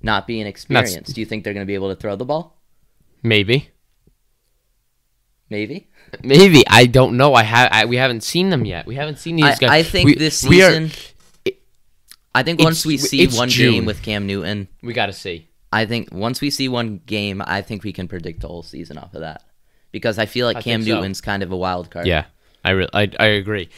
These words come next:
Speaker 2: But I think, no, I think they win against the Saints. But I, and I think, yeah, I think that we stop there.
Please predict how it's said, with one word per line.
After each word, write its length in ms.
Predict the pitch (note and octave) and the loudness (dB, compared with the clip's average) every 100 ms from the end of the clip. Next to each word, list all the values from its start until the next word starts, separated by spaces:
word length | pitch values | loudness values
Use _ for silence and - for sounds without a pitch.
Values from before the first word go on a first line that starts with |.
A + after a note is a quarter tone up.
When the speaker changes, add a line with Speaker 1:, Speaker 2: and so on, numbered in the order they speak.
| - - | -16 -4
Speaker 2:
But 80 | G#2+ | -4
I 60 | |
think, 200 | - A2 | -4 -8
no, 140 | G#2 F2+ | -6 -6
I 100 | G2 | -6
think 160 | G#2+ | -6
they 80 | G2 | -8
win 280 | F#2+ G2 - | -6 -8 -8
against 240 | G2 F2 | -8 -10
the 80 | F2+ | -12
Saints. 340 | - D2+ - - - - | -12 -12 -14 -20 -20 -4
But 100 | A2 | -2
I, 140 | A2+ - | -2 -4
and 320 | - E2+ G#2+ | -6 -4 -2
I 100 | A2+ | -2
think, 340 | - A#2 - - - - - - - - - - - _ - - - - - | -2 -6 -8 -20 -20 -20 -20 -20 -20 -20 -20 -20 -20 _ -20 -20 -20 -20 -8
yeah, 240 | G2 D#2+ - - - _ - | -6 -4 -8 -10 -20 _ -8
I 80 | A2+ | -6
think 160 | C3 | -4
that 80 | C3 | -4
we 100 | A#2 | -4
stop 320 | - G#2 G#2+ | -4 -4 -2
there. 180 | C#3+ C#3 | 2 2